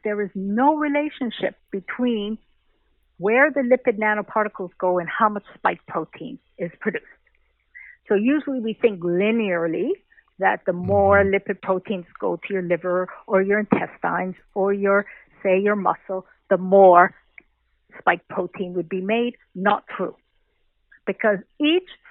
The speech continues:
Speaker 1: cell type has a certain propensity
Speaker 2: Yep.
Speaker 1: to do translation. And none of this has been studied. Not a thing.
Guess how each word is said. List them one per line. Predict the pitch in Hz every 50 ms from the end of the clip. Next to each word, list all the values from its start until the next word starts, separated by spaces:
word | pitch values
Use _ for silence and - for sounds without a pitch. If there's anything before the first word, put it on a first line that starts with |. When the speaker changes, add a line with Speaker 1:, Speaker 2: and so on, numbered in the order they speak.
| - -
Speaker 1:
cell | - 311 339 - 427 440 403 _ - - - -
type | 202 190 190 220 285 _ _ - _ _ _ _ - - - - - - _ _ _ _ _ _ _ _ _ _ _ _ _ _ _
has | - - 233 262 254 214 -
a | 240 254 - - - -
certain | 294 294 294 - - 269 269 262 _
propensity | - 277 269 - - 285 311 330 - - - 233 214 - 208 170 165 190 233 _ _ _ _ _ _ _ _
Speaker 2:
Yep. | 117 101 - _ _ _ _ _ - -
Speaker 1:
to | 269 269 247 233 226 220 220 220 233 233 _ _ _ _ _ _ _ _ _ _ _
do | - 269 269
translation. | 254 - - 269 262 262 - 247 269 349 415 - - - 202 180 175 _ _ _ _ _ _ _ _ _ _ _ _ -
And | 233 220 233 - _ _ _ _ _ _
none | 302 226 233 247 262 269 302 339 370 349
of | 262 202
this | - 214 214 -
has | - 214 196 _
been | - 214 208 - -
studied. | _ 220 196 190 190 - - _ _ _ _ _
Not | - 220 196 214 226 254 269 269 254
a | 240 - -
thing. | 226 - - -